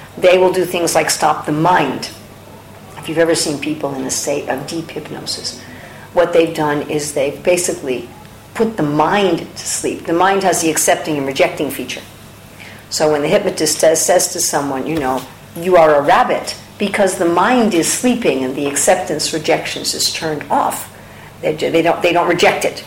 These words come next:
Do you understand? They just accept, "Okay, I'm a rabbit," and they act like a rabbit. For an ordinary conditioned soul, if you also turn off the intelligence, then they don't know how to function anymore. But for the great yogis, they would turn off the mind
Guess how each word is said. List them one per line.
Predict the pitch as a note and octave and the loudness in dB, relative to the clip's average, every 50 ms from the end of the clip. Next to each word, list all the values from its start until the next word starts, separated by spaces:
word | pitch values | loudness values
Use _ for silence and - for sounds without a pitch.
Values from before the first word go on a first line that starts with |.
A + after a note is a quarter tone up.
| - - | -10 -2
Do | G3 | 2
you | G3 G3 | 2 2
understand? | G3 G3 G3 - - - - - - - - - - - - - - - - - - - - - - | 2 2 -2 -8 -10 -12 -14 -16 -20 -20 -20 -20 -20 -20 -20 -20 -20 -20 -20 -20 -20 -20 -20 -20 -18
They | - D#3+ | -16 -14
just | - D#3 - - - | -12 -10 -10 -10 -8
accept, | C3 - - - - - - - - - - - - - - - - - - - - - - - - - | -6 -4 -2 0 0 0 0 -2 -8 -14 -16 -18 -20 -20 -20 -20 -20 -18 -18 -18 -18 -18 -20 -14 -8 -6
"Okay, | - D#3 - - - - | -6 -4 -4 -6 -6 -6
I'm | - - - - | -6 -8 -10 -10
a | - | -12
rabbit," | C3+ D3+ D#3 D#3 D3+ - - - - - - - - - - - - - | -12 -12 -12 -12 -12 -14 -18 -20 -20 -20 -20 -20 -20 -20 -20 -18 -16 -14
and | F3+ D3+ D#3+ D3 | -12 -12 -12 -12
they | C#3+ | -12
act | C#3 C#3+ - - - | -12 -14 -14 -16 -16
like | D3+ - - | -18 -16 -16
a | D#3 | -14
rabbit. | D3 D3+ D3+ D3 - - - - - - - - - - - - - - - - - - - - - - - - - - - - - - - - - - - - | -12 -12 -12 -14 -16 -18 -20 -20 -18 -18 -18 -18 -20 -20 -20 -20 -20 -20 -20 -20 -20 -20 -20 -20 -20 -20 -20 -20 -20 -20 -20 -20 -20 -20 -20 -20 -20 -20 -20 -16
For | - - - E3+ | -6 -2 0 0
an | E3+ | 2
ordinary | - F#3 G#3+ A#3 A#3+ A3+ F#3+ F3 E3 - | 4 4 4 4 4 4 4 2 2 0
conditioned | F#3+ F3+ F#3+ C4 C4 C4 C4 A#3 | -2 0 0 0 2 2 0 0
soul, | - - - C#3 C3 D3 - | 2 2 2 2 2 2 2
if | - - - | 0 -2 0
you | D#3+ D#3 | 2 2
also | E3 E3 - - D#3 | 2 2 0 -2 -4
turn | - - - E3 D#3 | -4 -4 -4 -2 -2
off | D3+ C#3+ - - - | 0 -2 -2 -4 -6
the | D2+ D2+ | -10 -10
intelligence, | - - - - C#4+ A3 - - - - - - - - - - - - - - - - | -6 -2 0 2 2 2 2 0 -4 -10 -10 -10 -10 -12 -14 -20 -20 -20 -20 -20 -18 -4
then | F#3+ F#3 F3+ F#3 | 2 2 4 4
they | F3+ F#3 | 4 4
don't | F#3 G3 F#3 | 2 2 0
know | - | 0
how | E3 D#3+ | 0 -2
to | C#3+ | -2
function | - - G#3 F#3+ F#3+ - - - - | -2 -2 -2 -4 -4 -4 -6 -8 -10
anymore. | - - - - - - - - - - - - - - | -14 -16 -18 -18 -18 -20 -20 -20 -20 -20 -20 -12 -6 -2
But | G3+ G3 | -2 0
for | - - A3 | 2 2 2
the | G#3 G#3+ | 2 4
great | G#3 A#3 A3+ A3+ A3+ | 4 6 4 6 6
yogis, | - A#3 D4 D#4+ G3 D3 G#2+ - | 4 4 4 4 2 -2 -4 -4
they | - D3 | -4 -2
would | D#3 E3 E3 | -2 -2 -2
turn | - - F#3 E3 | -4 -4 -4 -2
off | C#3+ C3+ C#3 - | -2 -2 -2 -4
the | - | -4
mind | E3+ E3 D3+ D3+ D3+ D#3+ D#3+ | -2 -2 0 0 0 -2 -4